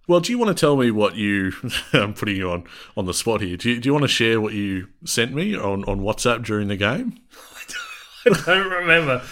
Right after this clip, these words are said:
Speaker 2: Was it in Fury? Was it?
Speaker 1: Uh, yeah. No, but essentially you were craving a competitive beast.
Speaker 2: Right. Yeah.
Speaker 1: You, you, you saw that there's a spot in this club, on this list,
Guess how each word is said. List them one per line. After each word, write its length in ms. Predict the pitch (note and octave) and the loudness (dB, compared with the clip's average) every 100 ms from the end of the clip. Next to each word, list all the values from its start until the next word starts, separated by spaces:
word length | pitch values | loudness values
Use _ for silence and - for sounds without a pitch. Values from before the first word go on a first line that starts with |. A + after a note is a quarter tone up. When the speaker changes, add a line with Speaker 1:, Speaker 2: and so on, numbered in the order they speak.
| - | -6
Speaker 2:
Was 280 | G3 G#3+ G3+ | 4 4 6
it 40 | F#3+ | 4
in 160 | F3+ | 0
Fury? 580 | - F#3+ G#3 B3 D#4 D4 B3 | -4 -4 2 4 6 4 2
Was 200 | A3+ C4+ | 0 2
it? 220 | F4 C#4+ - | 2 0 0
Speaker 1:
Uh, 400 | G3+ G3 F#3 G3 | 4 8 8 6
yeah. 380 | E3 C3 B2+ E3 - | 4 4 4 0 -4
No, 280 | D3+ C3+ C#3 | 2 4 4
but 160 | F3 B3+ | 4 4
essentially 480 | A#3+ D#4+ D4 C#4 A3+ | 4 4 2 2 2
you 80 | G3+ | 2
were 100 | F3 | 0
craving 800 | - E3+ F3 F3 D#3+ C#3+ B2 A#2 - _ - - | 0 2 4 2 0 0 -2 -4 -8 _ -20 -4
a 60 | C#3+ | -2
competitive 600 | D3+ C3 C#3 B2+ A#2+ E2+ | 0 0 0 2 0 0
beast. 500 | F#2 E2 - - - - | -4 -4 -6 -6 -8 -8
Speaker 2:
Right. 260 | B2+ F#2 - - - - - - | -4 -4 -8 -14 -14 -14 -16 -16
Yeah. 120 | - - - - - _ - | -14 -14 -16 -20 -20 _ -8
Speaker 1:
You, 140 | A#2 | -6
you, 180 | A#2+ A#2 A#2 | -4 -4 -4
you 60 | A#2+ | -2
saw 380 | - D3 D3+ C#3+ | 0 4 6 6
that 100 | B2 | 4
there's 400 | A#2 A2+ G2+ - | 2 2 0 -4
a 120 | A#2 | -4
spot 500 | - - B2+ B2 A#2+ - _ _ | -2 0 2 2 0 -10 _ _
in 180 | A#2 A#2 | 0 2
this 180 | G#2+ - | 2 0
club, 440 | - G2+ E2+ E2+ - | -2 -2 -2 -2 -2
on 200 | G#2 G#2 | -2 0
this 200 | F2+ - | -2 -4
list, 480 | F2 F2 - - | -8 -6 -6 -6